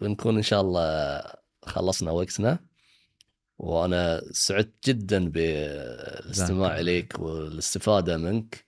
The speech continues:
Speaker 2: بالعكس، أنا أهم شيء إنه ما كنا ضيف ثقيل عليكم
Speaker 1: لا،
Speaker 2: وعلى
Speaker 1: أبدا، أبدا.
Speaker 2: ولو يعني أنتم ما أعطيتونا رز رايز ولا شيء، بس يعني مشي حالنا.
Speaker 1: إن شاء الله بتجي إن شاء الله.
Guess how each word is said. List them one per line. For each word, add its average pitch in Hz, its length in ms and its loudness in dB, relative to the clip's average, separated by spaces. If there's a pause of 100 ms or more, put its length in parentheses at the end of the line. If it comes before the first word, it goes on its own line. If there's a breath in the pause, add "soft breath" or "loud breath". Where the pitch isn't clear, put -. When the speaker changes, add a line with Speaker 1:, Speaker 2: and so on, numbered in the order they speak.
Speaker 2:
بالعكس، 85 360 -4
أنا 110 280 4
أهم 110 80 4
شيء 104 260 2
إنه 104 160 0
ما 95 540 0
كنا 92 640 -2
ضيف 104 220 4
ثقيل 98 400 -2
عليكم 90 540 -6
Speaker 1:
لا، 90 60 -8
Speaker 2:
وعلى 95 180 2
Speaker 1:
أبدا، 113 600 2
أبدا. 98 560 2 (580 soft breath)
Speaker 2:
ولو 104 320 6
يعني 92 340 0
أنتم 92 260 -2
ما 95 60 2
أعطيتونا 87 480 -2
رز 85 220 -4
رايز 85 320 -4
ولا 85 200 -6
شيء، 87 320 -8
بس 147 340 -6
يعني 131 280 -4
مشي 139 320 -4
حالنا. - 220 -4
Speaker 1:
إن 139 40 4
شاء 135 220 6
الله 123 140 6
بتجي 104 300 10
إن 82 40 4
شاء 87 240 2
الله. 90 280 0